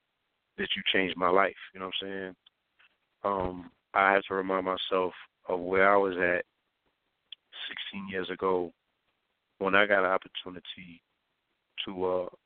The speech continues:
you know, speak to tonight's guest, you know, Doctor Reverend Phil Valentine. And I was apprehensive about sharing that with him 'cause I didn't know how it would be received, feel me? But, um,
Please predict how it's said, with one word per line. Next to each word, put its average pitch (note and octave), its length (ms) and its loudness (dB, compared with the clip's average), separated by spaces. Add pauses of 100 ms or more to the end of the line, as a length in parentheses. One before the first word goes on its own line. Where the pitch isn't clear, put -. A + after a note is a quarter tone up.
(400)
you G2 80 -12
know, F2 220 -8 (400)
speak - 240 -4 (140)
to F2+ 320 -6 (1080)
tonight's G2 320 0
guest, G#2 300 2 (720)
you F#2 80 -14
know, F2 120 -10
Doctor F#2 340 -6
Reverend F2 320 -4
Phil F2+ 140 -4
Valentine. F2+ 680 -6 (720)
And F#2+ 100 0
I F#2+ 80 6
was F#2 140 2
apprehensive F2+ 640 -2
about F2 300 -4 (100)
sharing F2+ 240 -4
that F#2+ 220 2
with F2+ 100 -6
him F2 200 -6
'cause - 160 -10
I F2+ 100 4
didn't F2 140 -4
know E2+ 220 -4 (360)
how F2+ 300 2
it F2+ 80 -2
would F2+ 180 -8
be G2 140 -8
received, F2+ 640 -4 (500)
feel G2 140 0
me? F#2+ 200 -2 (840)
But, F#2+ 160 4
um, F2 420 4